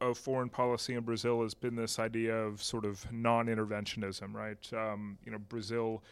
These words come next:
being very reluctant to intervene in, in the internal affairs of other countries. Does that change at all? Do we see more willingness to insert Brazilian diplomatic and military,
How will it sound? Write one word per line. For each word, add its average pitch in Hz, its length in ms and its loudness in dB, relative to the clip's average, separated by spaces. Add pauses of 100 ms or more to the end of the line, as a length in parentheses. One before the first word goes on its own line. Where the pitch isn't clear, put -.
(200)
being 117 160 0
very 117 340 6
reluctant 110 600 0
to 110 180 -6
intervene 110 500 -2
in, 101 380 -4 (100)
in 107 240 -4
the 104 420 -4
internal 127 520 0
affairs 107 420 -2
of 107 80 -8
other 104 180 -4
countries. 143 600 0 (320)
Does 160 260 2 (100)
that 202 300 2
change 139 460 2
at 120 100 -2
all? 110 380 2
Do 135 140 2
we 135 160 -2
see 139 280 -2
more 135 360 2
willingness 131 840 0
to 120 280 -2 (180)
insert 139 640 0
Brazilian 120 920 0
diplomatic 117 800 0
and 110 160 -6
military, 117 760 -4